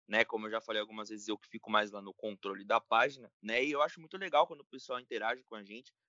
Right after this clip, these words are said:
principalmente nas enquetes. Eu fiquei bem feliz que teve um resultado positivo, o pessoal votou, interagiu, tal, né, no, em, em algumas, né, em alguns comentários antes que eu busco fazer, o pessoal comenta,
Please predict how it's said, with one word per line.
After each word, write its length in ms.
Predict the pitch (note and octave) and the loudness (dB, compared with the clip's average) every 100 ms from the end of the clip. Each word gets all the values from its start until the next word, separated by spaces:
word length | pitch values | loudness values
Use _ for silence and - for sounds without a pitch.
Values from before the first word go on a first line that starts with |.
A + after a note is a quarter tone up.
| - | -10
principalmente 420 | G3+ E3+ D#3+ F3+ | 4 4 4 -2
nas 140 | F#3 | -10
enquetes. 340 | E3+ B2+ C3 B2+ | -4 0 0 0
Eu 60 | |
fiquei 160 | - C3 | -14 -12
bem 140 | A#2+ | -12
feliz 260 | - A#2+ A#2 | -10 -10 -10
que 100 | A2+ | -8
teve 220 | A2+ A2 | -4 -4
um 60 | G#2 | -4
resultado 400 | G2+ - G2+ F#2 | -8 -2 -2 -2
positivo, 540 | G2+ G2 - A2 A#2+ | -10 -10 -8 -8 -8
o 40 | |
pessoal 380 | - F#2+ - F#2+ | -10 -4 0 0
votou, 340 | F#2+ _ A2 A2 | -2 _ 4 4
interagiu, 680 | G2 - - - G#2 A2+ - _ _ _ _ | 2 -10 -14 -6 0 2 0 _ _ _ _
tal, 280 | G#2+ A2 A2 | 10 10 8
né, 680 | G#2 G2+ G2 F#2+ F#2 F#2 F2+ | 0 -10 -10 -14 -18 -20 -18
no, 580 | A2 G#2 F#2+ F2+ F2+ F2 _ _ | -8 -8 -8 -12 -20 -20 _ _
em, 380 | - A2 G#2+ A#2+ | -2 0 -2 4
em 40 | B2 | 6
algumas, 600 | A#2 A#2+ A#2+ A2+ - - | 6 4 -2 -2 -6 -8
né, 140 | A2 | -4
em 60 | G#2+ | -4
alguns 200 | G#2 A#2+ | -4 -8
comentários 540 | B2 A#2 A2 A2 G2 | -10 -6 0 0 -2
antes 160 | A2+ A2+ | -12 -12
que 80 | G#2+ | -12
eu 60 | |
busco 260 | G2 G#2 - | -12 -16 -4
fazer, 220 | G#2 G2+ | 0 0
o 60 | A2 | -2
pessoal 420 | A2+ G#2+ G#2+ G2+ | -6 -6 -4 -6
comenta, 540 | - F#2+ A#2+ C3 A2+ | -8 -4 -2 -2 -4